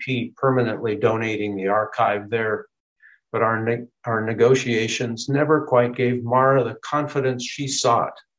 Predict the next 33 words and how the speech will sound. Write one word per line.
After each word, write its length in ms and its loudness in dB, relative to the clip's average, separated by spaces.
that 180 -2
the 80 -2
work 380 0
would 160 0
remain 680 -2
accessible 840 -2
and 200 -4
in 180 2
use. 480 -4
In 120 -6
her 280 2
last 340 2
years, 600 2
she 240 -6
increasingly 800 -4
worried 500 4
about 380 0
what 160 0
was 180 -14
happening 480 -4
with 160 -2
the 140 2
archive, 600 -2
and 120 -4
we 120 -2
began 420 2
discussions 800 -2
with 160 -6
the 80 -6
Magnus 480 -2
Collection 640 -4
in 160 -6
the 140 -8